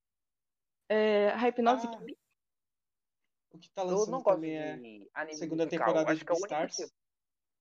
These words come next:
Speaker 3: O
Speaker 2: Segunda
Speaker 3: Beastars?
Speaker 2: se-, é. Beastars tá
Speaker 3: Ah, o
Speaker 2: sendo
Speaker 3: de... Mon-,
Speaker 2: lançado, segunda
Speaker 3: de
Speaker 2: temporada.
Speaker 3: que o protagonista é um lobo.
Speaker 2: É.
Speaker 3: Ah, sim, já vi. Primeira
Speaker 2: O
Speaker 3: temporada.
Speaker 2: man-,
Speaker 3: Só vou esperar lançar toda a segunda pra poder assistir.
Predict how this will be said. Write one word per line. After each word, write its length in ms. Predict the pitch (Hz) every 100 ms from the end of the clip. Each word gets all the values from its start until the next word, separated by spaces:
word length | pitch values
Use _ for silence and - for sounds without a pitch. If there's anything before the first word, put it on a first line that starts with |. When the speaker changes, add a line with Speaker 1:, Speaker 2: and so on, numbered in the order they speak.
| _ _ _ _ _ _ _ _ _ _ _ _ _ _ _ _ _ _ _
Speaker 3:
O 500 | 147 147 139 120 117
Speaker 2:
Segunda 220 | 156 220
Speaker 3:
Beastars? 320 | - 311 156
Speaker 2:
se-, 40 | - _ _ _ _ _ _ _
é. 240 | 170 208 - _ _ _ _ _ _ _ _
Beastars 380 | 156 156 156 160
tá 80 | 202
Speaker 3:
Ah, 100 | 254
o 40 |
Speaker 2:
sendo 60 | 208
Speaker 3:
de... 40 |
Mon-, 320 | 185 190 208
Speaker 2:
lançado, 140 | 165 139
segunda 260 | 180 175 135
Speaker 3:
de 0 |
Speaker 2:
temporada. 320 | 113 - 147
Speaker 3:
que 60 | 147
o 20 |
protagonista 540 | - 185 196 190 190 -
é 20 |
um 100 | 175
lobo. 320 | 180 185 123 - _ _ _ _ _ _ _ -
Speaker 2:
É. 280 | 180 196 185 _ _ _ _ _ _ _ _
Speaker 3:
Ah, 200 | 139 135 _ _
sim, 160 | 160 120
já 120 | 151
vi. 200 | 139 107 _ _
Primeira 300 | 131 151 160
Speaker 2:
O 20 |
Speaker 3:
temporada. 400 | 175 175 143 147
Speaker 2:
man-, 260 | 135 165
Speaker 3:
Só 120 | 160 151
vou 100 | 160
esperar 500 | 165 175 165 139 127
lançar 300 | 139 - 147
toda 200 | 151 147
a 20 | -
segunda 320 | 143 135 151
pra 120 | 156
poder 220 | 156 156 151
assistir. 440 | - 160 _ -